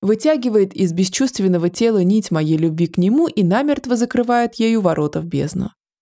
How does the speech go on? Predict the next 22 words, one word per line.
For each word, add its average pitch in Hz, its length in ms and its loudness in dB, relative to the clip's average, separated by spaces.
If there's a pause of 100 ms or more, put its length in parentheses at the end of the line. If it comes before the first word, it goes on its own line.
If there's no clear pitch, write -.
(160)
Бррр, 180 520 2
лучше 202 380 -2
стану 233 300 0
думать 233 280 0
в 190 40 -4
другую 196 300 0
сторону, 160 480 -8 (240)
в 233 80 2
оптимистичную. 240 760 -4 (480)
Вот 190 200 2
интересно, 202 680 -2 (280)
а 190 120 2
если 240 460 0
или 233 380 -2
когда 226 540 -4 (340)
я 226 280 2
стану 196 340 0
Фейри, 170 480 -4 (340)
у 170 80 2
меня 175 280 4
удлинятся 175 560 0
уши, - 320 -4